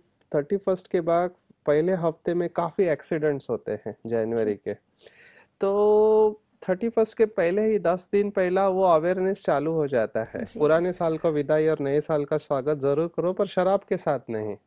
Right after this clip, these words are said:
Speaker 2: जी।
Speaker 1: ऐसी अच्छी चीजों के साथ आप इसको विदाई दो और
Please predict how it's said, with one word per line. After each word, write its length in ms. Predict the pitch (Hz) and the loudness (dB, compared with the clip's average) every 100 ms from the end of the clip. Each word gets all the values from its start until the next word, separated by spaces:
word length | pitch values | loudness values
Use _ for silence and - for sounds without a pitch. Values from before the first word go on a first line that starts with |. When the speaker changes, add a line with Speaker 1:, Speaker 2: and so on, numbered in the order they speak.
| _ - | _ -10
Speaker 2:
जी। 220 | 233 - | -8 -8
Speaker 1:
ऐसी 680 | 226 - 208 - - - 226 | -14 -16 -20 -20 -20 -4 0
अच्छी 320 | 202 - 220 | 0 0 -8
चीजों 340 | 208 185 185 185 | -2 -2 -2 -4
के 160 | 180 | -4
साथ 320 | - 165 160 | -2 -4 -2
आप 160 | 156 151 | -2 -2
इसको 380 | 143 - 160 151 | -8 -4 -2 -2
विदाई 420 | 139 139 147 151 | -2 0 2 0
दो 220 | 151 156 - | 0 0 0
और 460 | - 139 143 143 | -2 2 2 0